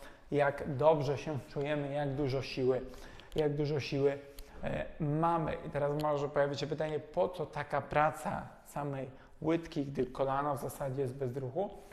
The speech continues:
Ona jest potrzebna też po to, abyśmy tutaj nie wy-, jak-, abyśmy tutaj zmniejszyli ryzyko w inny-, w tych grupach mięśniowych, które z pozoru mogą się wydawać mniej zaangażowane w staw kolanowy,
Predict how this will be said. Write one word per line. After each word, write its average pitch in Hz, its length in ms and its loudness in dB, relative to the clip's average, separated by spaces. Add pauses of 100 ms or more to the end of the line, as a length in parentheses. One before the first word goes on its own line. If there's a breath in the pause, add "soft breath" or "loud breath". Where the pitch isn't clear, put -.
(340 loud breath)
Ona 180 120 0
jest 185 120 0
potrzebna 180 420 -2
też 170 140 -2
po 175 140 -2
to, 170 140 -2
abyśmy 151 500 -2 (180)
tutaj 180 420 2
nie 151 140 0
wy-, 147 340 -2
jak-, - 420 -4
abyśmy 147 440 -2
tutaj 165 300 -2
zmniejszyli 156 800 -2
ryzyko 147 480 -2
w - 240 -12
inny-, 185 240 -4
w - 160 -16
tych 165 440 -4
grupach 165 420 2
mięśniowych, 165 480 -2
które 160 280 -2
z - 80 -10
pozoru 160 640 2
mogą 156 300 0
się - 160 -4
wydawać 147 360 -4
mniej 180 280 0
zaangażowane - 600 -6
w - 40 -16
staw - 260 -10
kolanowy, 151 480 -4